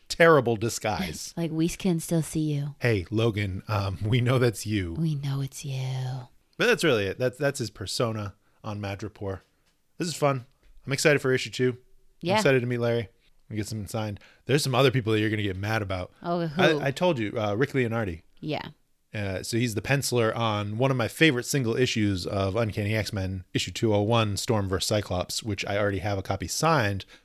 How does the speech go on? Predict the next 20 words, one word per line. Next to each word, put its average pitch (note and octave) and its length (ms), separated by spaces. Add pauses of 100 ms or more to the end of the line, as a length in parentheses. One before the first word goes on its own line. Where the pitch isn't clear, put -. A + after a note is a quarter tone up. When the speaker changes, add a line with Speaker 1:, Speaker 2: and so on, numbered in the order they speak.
(120)
Speaker 1:
by F#2 120
Claremont. A2 540 (600)
So - 120
I F#2+ 60
will F2+ 80
get F2+ 140
that F2 160
same D#3+ 240
copy A#2 240
signed F2 420 (140)
by - 80
Rick E2+ 220
Leonardi. F2+ 500
Speaker 2:
What G4 180
are G#4 160
the F#4 80
dates F#4 320
of E4+ 140
this E4+ 260
con? E4 520